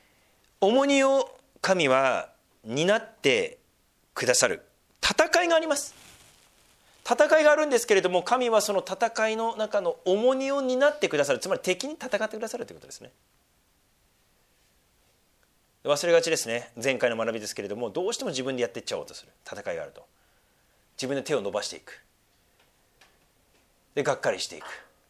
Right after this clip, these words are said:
ではないんですね。待ち望まなければいけない。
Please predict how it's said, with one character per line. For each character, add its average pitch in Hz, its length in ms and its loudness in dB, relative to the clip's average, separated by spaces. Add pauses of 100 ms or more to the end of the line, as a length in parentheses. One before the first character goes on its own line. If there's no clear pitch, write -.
(1160)
で 127 80 -10
は 107 60 -10
な 107 80 -6
い 104 60 -6
ん - 20 -10
で 92 60 -12
す - 120 -12
ね。 143 220 -16 (1300)
待 - 180 -4
ち - 140 -4
望 110 180 -4
ま 117 60 -4
な 82 120 -6
け 95 100 -10
れ 87 60 -8
ば 78 100 -12
い 76 40 -18
け 80 100 -18
な 76 80 -20
い。 - 40 -20